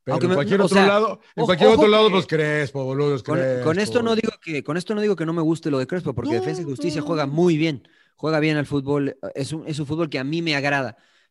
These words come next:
Speaker 2: Eh, y por ahí dicen en Argentina que, eh, en River están seguros que cuando se vaya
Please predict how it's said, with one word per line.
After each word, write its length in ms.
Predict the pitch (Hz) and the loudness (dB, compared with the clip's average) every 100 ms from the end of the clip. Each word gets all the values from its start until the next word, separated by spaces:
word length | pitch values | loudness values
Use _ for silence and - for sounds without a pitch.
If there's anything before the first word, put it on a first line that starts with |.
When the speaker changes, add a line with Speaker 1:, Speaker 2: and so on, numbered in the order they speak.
| - | -10
Speaker 2:
Eh, 380 | 113 113 110 104 - | -6 -6 -6 -8 -6
y 100 | 127 | -4
por 240 | 120 131 | 0 0
ahí 140 | 139 | 0
dicen 260 | 180 185 190 | -2 -4 -4
en 60 | 185 | -4
Argentina 560 | 175 196 208 208 220 | -4 -4 -4 -6 -6
que, 260 | - 165 185 | -4 -4 -2
eh, 300 | - 139 135 | -4 -6 -4
en 100 | 123 | -2
River 240 | 156 165 | -2 -2
están 220 | 143 160 | -4 -6
seguros 320 | 143 151 156 120 | -8 -6 -8 -10
que 80 | |
cuando 240 | 117 113 110 | -10 -10 -8
se 120 | 113 | -4
vaya 460 | 131 151 147 127 | -2 -2 -2 -6